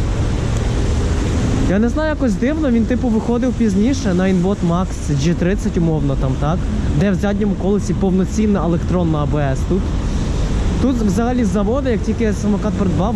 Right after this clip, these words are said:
до всякого оновлення прошивки, гальмування було відстій, дуже було якось різко налаштовано, без якоїсь плавності.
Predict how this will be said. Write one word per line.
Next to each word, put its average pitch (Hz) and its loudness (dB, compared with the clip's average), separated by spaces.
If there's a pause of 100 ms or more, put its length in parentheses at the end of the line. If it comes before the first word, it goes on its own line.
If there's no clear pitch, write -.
до 196 0
всякого 185 0
оновлення 185 0
прошивки, 170 0 (360)
гальмування 180 2
було 175 0 (480)
відстій, 220 2 (120)
дуже 190 2
було 151 2
якось 147 0
різко 180 2
налаштовано, 165 0
без 151 0
якоїсь 147 0
плавності. 151 0